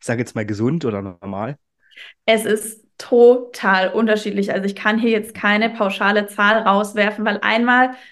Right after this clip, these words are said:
Speaker 2: kommt es sehr darauf an, also erstmal, welches Geschlecht hat man. Männer verbrauchen nochmal deutlich mehr als Frauen, weil sie einfach mehr Muskulatur haben. Die Frage ist, wie alt man ist. Ja, also ich sag mal so bis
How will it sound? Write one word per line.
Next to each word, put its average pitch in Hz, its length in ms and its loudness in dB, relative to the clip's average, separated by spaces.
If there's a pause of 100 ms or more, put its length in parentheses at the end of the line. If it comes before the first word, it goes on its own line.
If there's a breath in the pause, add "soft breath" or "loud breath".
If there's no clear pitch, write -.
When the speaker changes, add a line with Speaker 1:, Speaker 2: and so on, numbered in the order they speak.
(340 loud breath)
Speaker 2:
kommt 240 200 2
es 202 200 -4
sehr 240 200 4
darauf 214 280 0
an, 208 140 -2
also 202 160 -2
erstmal, 208 580 0
welches 202 360 -2
Geschlecht 190 520 -4
hat 185 140 -4
man. 190 160 -6
Männer 214 240 0
verbrauchen 202 440 -2
nochmal 196 240 -6
deutlich 190 420 -4
mehr 247 280 2
als 208 220 -4
Frauen, 208 340 -4
weil 185 120 -4
sie 220 60 -10
einfach 202 240 -8
mehr 202 140 -2
Muskulatur 233 720 0
haben. 233 400 2 (320 loud breath)
Die 208 80 -8
Frage 208 340 2
ist, 202 200 -4
wie 226 180 0
alt 220 260 0
man 254 160 2
ist. 302 480 -2 (440)
Ja, 202 240 2
also 202 220 -2
ich 202 120 -8
sag 208 180 0
mal 202 160 0
so 202 360 2
bis - 540 -4